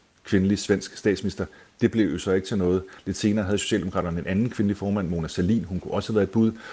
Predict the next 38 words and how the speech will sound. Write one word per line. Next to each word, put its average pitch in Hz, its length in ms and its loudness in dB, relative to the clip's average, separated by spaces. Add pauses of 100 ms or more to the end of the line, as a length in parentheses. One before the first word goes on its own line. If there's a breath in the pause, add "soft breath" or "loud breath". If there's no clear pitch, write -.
(120)
Hun 104 140 -4
kom 98 160 -6
så 95 120 -2
ind 87 100 0
i - 20 -6
en 87 120 -2
mindre 90 200 0
skandale 95 540 2
og 95 40 -2
måtte 69 160 -10
trække 98 360 0
sig. 110 100 -4 (260 loud breath)
Så - 120 2
der 101 60 0
har 104 80 4
været 113 160 4
nogle 147 120 0
tilfældigheder 98 880 0 (200)
undervejs, 87 580 0
men 87 140 -4
altså, - 200 -8 (220)
det 98 120 6
er 107 60 8
også 90 380 2
på 104 60 -10
tide. 101 220 0
Det 98 80 -2
er 92 40 -2
der 76 80 -4
mange, 92 260 2
der 110 60 2
synes 92 300 0
i 87 40 -8
Sverige, 73 320 -2
at - 100 -10
der - 60 -12
kommer 87 320 -2
en, 78 240 -6